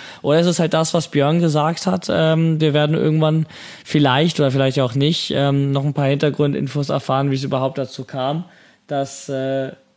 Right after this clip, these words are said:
Lukaku sich mit anderen Vereinen unterhalten hat, obwohl es ja relativ klar war.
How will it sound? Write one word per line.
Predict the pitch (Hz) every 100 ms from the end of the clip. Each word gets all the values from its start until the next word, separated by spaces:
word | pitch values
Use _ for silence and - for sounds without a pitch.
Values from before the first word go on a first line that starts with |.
| _ _ - -
Lukaku | 90 135 139 143 139
sich | 143 143
mit | 147
anderen | - 139 139
Vereinen | 131 131 160 165
unterhalten | 127 110 113 113 110
hat, | 107
obwohl | 113 113 120
es | 113
ja | 123
relativ | 120 117 107 113 -
klar | 117 107
war. | 101 104